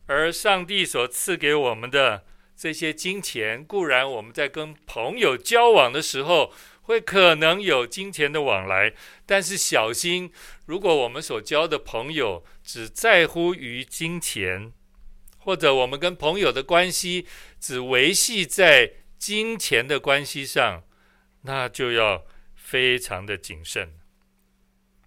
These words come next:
十九章十六节，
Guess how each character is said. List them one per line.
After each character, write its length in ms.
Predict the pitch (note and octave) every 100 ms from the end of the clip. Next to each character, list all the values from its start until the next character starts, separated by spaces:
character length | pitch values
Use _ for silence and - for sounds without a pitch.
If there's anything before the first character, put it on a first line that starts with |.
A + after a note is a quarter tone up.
| _ _ _ _ - - _ _ _ _ _ _ _ _ _ _ _ _ _ _ _ _ _ _ -
十 120 | A#3+
九 180 | A#3 F3
章 180 | G#3 A3
十 140 | -
六 220 | F#3+ G3+
节， 340 | B2+ A#2 A2+